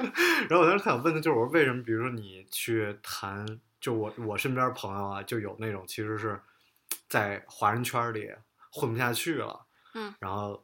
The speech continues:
Speaker 1: 最后就没办法，就找老外，因为老外对你的这个世界是不了解的。你听过，听过这，你，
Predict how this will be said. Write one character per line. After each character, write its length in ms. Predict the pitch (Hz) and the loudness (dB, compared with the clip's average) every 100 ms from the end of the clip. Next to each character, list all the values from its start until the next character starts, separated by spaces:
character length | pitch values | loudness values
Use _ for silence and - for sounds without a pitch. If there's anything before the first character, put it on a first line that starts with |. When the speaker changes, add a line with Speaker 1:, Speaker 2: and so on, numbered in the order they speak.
| _ | _
Speaker 1:
最 120 | - 113 | -6 -4
后 140 | 107 | -2
就 120 | 113 | -2
没 160 | 110 104 | -2 0
办 200 | 147 120 | 0 0
法， 120 | 92 | -4
就 100 | 95 | -6
找 180 | 104 104 | -4 -2
老 160 | 110 95 | -2 -4
外， 180 | 107 | -4
因 60 | 117 | -2
为 60 | 135 | -2
老 120 | 98 | 0
外 160 | 120 120 | 0 0
对 260 | 127 113 | 0 -2
你 220 | 101 98 | -2 -8
的 80 | 92 | -6
这 140 | 98 120 | -2 -2
个 60 | |
世 200 | 107 120 | -2 -4
界 220 | 113 110 | -2 -4
是 140 | 98 110 | -4 -6
不 120 | 120 | -4
了 180 | 104 104 | -4 -4
解 140 | 120 | -6
的。 180 | - - _ _ _ _ | -8 -14 _ _ _ _
你 80 | 113 | -10
听 200 | 117 131 | -4 -2
过， 240 | 117 - _ | -2 -6 _
听 160 | - 127 | -8 -6
过 100 | 113 | -6
这， 60 | |
你， 80 | 120 | -6